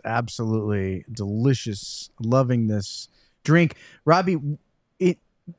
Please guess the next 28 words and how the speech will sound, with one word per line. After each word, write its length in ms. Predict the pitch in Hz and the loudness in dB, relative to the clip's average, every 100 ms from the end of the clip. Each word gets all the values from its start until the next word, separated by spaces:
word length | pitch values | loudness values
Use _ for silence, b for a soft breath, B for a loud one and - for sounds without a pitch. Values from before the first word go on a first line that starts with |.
| 165 | -4
coming 320 | - 220 226 | 0 2 4
into 180 | 220 202 | 2 2
the 80 | 165 | -2
show, 540 | - 170 165 113 110 - _ _ _ _ | 0 2 2 2 -2 -8 _ _ _ _
large 440 | 156 151 151 156 139 | 2 6 6 6 4
ring 180 | 143 143 | 2 4
gauge 480 | 135 127 123 - - _ - | 4 2 0 -12 -18 _ -10
cigar. 380 | - 120 123 123 | 0 4 4 4
Did 200 | 156 147 | 2 2
the 180 | 147 b b b b | 2 b b b b
fact 220 | 175 185 - | 2 2 2
that 80 | |
you 120 | 156 147 | 2 4
were 60 | |
going 160 | 147 147 | 4 2
to 40 | |
be 120 | 135 127 | 2 0
smoking 440 | - 151 143 123 | 0 0 2 2
a 40 | |
large 420 | 120 123 131 120 117 | 4 4 4 2 0
ring 180 | 127 | 0
gauge 280 | 127 120 117 | 2 0 -2
cigar 340 | 120 113 113 117 | -2 0 2 0
play 440 | - 135 131 127 | -2 0 2 2
into 560 | 135 135 135 131 127 113 _ _ _ _ _ _ _ - | 0 -2 -2 0 0 -4 _ _ _ _ _ _ _ -4
the, 360 | 127 131 120 - _ - | 2 2 2 -2 _ -4
your 220 | 127 127 | 0 0
choice 640 | - - 131 147 - - | 0 -4 0 0 -4 -14